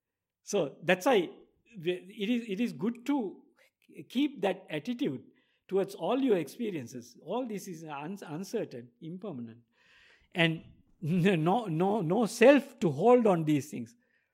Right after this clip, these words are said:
There is no I, me, myself here to hold on these things. Whatever thing you value now in this moment, after some time, some days or so-, some, a few moments later,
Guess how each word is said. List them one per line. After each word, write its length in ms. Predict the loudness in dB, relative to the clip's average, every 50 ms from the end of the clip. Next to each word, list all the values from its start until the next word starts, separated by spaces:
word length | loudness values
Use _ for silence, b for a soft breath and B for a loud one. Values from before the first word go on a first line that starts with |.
| _ _ _ 4
There 120 | 6 6
is 100 | 6 6
no 300 | 4 2 2 2 2 0
I, 180 | 0 0 2 2
me, 160 | 2 0 0
myself 480 | 0 0 0 0 0 0 0 0 0 -2
here 220 | 0 0 0 0
to 120 | 0 -2 -2
hold 300 | 0 2 0 2 2 0
on 140 | -2 -2
these 180 | -2 -4 -6 -6
things. 140 | -10 -12 -12 B B B B B B B B
Whatever 280 | 4 6 6 6 6
thing 200 | 6 4 4 6
you 180 | 6 6 6 6
value 340 | 6 4 4 4 4 4 4
now 360 | 4 2 2 2 0 0 0
in 180 | 0 0 0 0
this 220 | 0 -2 -2 0
moment, 400 | 2 2 2 2 0 -2 -6 B B B B B B B B
after 300 | 2 2 4 4 4 0
some 240 | 2 2 0 0 0
time, 300 | 2 0 0 0 -2 -6
some 260 | -4 -2 -2 0 0
days 240 | 0 0 0 -2 -4
or 180 | 0 0 0 0
so-, 300 | 2 0 0 0 -2 -4
some, 260 | -6 -10 -10 -10 -10 -14
a 40 |
few 220 | -4 -2 0 2 2
moments 420 | 2 2 2 2 2 0 -2 0
later, 380 | 4 6 6 6 6 2 -2